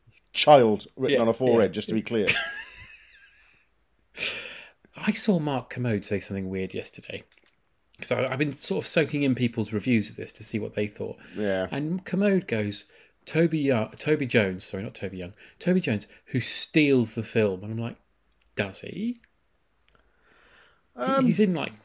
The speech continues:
Speaker 2: two, two to three scenes. I don't
Speaker 1: I, I have to say, I, I wouldn't say stealing it isn't wrong, but I,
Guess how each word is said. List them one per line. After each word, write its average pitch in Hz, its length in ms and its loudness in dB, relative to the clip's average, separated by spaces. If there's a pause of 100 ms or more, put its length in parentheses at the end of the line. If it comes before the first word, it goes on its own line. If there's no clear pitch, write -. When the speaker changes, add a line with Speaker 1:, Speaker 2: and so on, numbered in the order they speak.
(120)
Speaker 2:
two, 151 340 0 (260)
two 156 220 -4
to 151 100 -12
three 160 240 -6
scenes. 196 440 -4
I 156 80 -6
don't 143 160 -4
Speaker 1:
I, 170 220 0 (320)
I 165 120 -2
have 196 240 0
to 170 100 -4
say, 117 460 -2 (220)
I, 123 280 2 (1000)
I 151 80 6
wouldn't 202 220 6
say 175 220 -2
stealing 196 560 0
it 104 100 2
isn't 101 180 -2
wrong, 110 200 0
but 139 100 4
I, 139 140 4